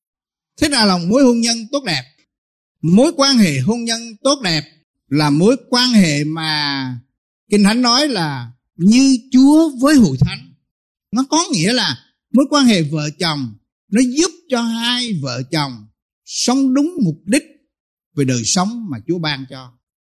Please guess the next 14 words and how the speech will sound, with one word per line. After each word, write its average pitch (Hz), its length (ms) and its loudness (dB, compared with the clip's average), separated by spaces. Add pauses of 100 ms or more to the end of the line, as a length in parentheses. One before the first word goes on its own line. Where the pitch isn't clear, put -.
(160)
Mối 302 120 4
liên 285 140 2
hệ 185 120 6
hôn 208 240 2
nhân 220 200 -6 (180)
tốt 285 180 0
đẹp 151 200 -4 (680)
là 156 140 0
khi 240 200 2
nào? 175 280 4 (720)
Hôn 262 160 4
nhân 254 180 4
tốt 302 160 2
đẹp 143 180 0